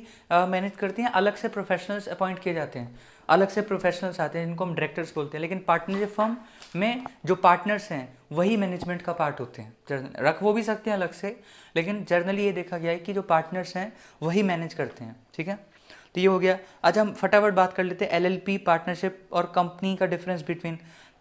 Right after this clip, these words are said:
तो ये चीज़ जो है, खैर हमने एलएलपी की इतनी बात की नहीं है, लेकिन फिर भी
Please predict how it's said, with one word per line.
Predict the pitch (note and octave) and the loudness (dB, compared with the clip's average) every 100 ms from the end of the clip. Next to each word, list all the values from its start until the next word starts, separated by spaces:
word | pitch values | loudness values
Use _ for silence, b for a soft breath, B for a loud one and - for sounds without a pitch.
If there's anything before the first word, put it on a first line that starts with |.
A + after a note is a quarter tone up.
| - | 4
तो | G#3+ A#3+ A#3+ - B B - | 6 6 2 -6 B B -8
ये | D#3 A#3 | 0 0
चीज़ | A#3+ A#3 G#3+ | 2 -2 0
जो | A3 | 0
है, | A#3 A#3 - _ _ _ | 0 -2 -10 _ _ _
खैर | G3+ G3+ | 4 4
हमने | G3+ G#3 G3 | 4 0 0
एलएलपी | F#3 G3+ G#3 | 0 -2 -2
की | G#3+ | -4
इतनी | G#3+ | -2
बात | G3 F#3 | -2 -2
की | - G3 | -2 -4
नहीं | G3 F3+ | -2 -4
है, | F#3 | -6
लेकिन | F3+ G3 | -6 -2
फिर | G3+ | 0
भी | F#3 G#3 | 0 -2